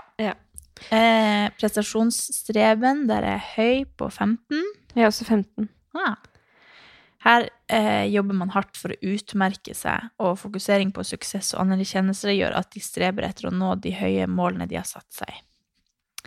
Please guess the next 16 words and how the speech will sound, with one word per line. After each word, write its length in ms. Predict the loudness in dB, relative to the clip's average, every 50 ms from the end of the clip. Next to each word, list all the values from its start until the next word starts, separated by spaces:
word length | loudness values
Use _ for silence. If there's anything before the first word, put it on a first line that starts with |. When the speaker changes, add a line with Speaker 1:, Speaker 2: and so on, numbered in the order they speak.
| -20 _ _ _ _ _ _ _ -4
Speaker 2:
Ofte 240 | -4 -2 0 0 0
en 60 | 0 0
sterk 280 | 2 2 2 2 0
følelse 420 | -2 -4 -4 -2 -2 -4 -6 -4 -2
og 120 | -2 0
mål 260 | 0 2 2 2 0 -2
for 160 | -4 -6 -6
det 140 | -4 -4 -4
de 80 | -2 -2
vil 200 | -2 -2 -2 -4
i 40 | -4
livet 320 | -4 -2 -2 -2 -2 -2
sitt, 240 | -2 -2 -2 -2 -4
og, 260 | -2 -2 0 -2 -2 -6 _ -20 -20 -20 -20 -20 -20 -20 -20 -20 -20 -20 -20 -20 _ _ _ _ _ _ _ _ -4
eh, 640 | 0 0 2 2 2 0 0 -2 -2 -4 -4 -4 -6
de 240 | -6 -4 -2 0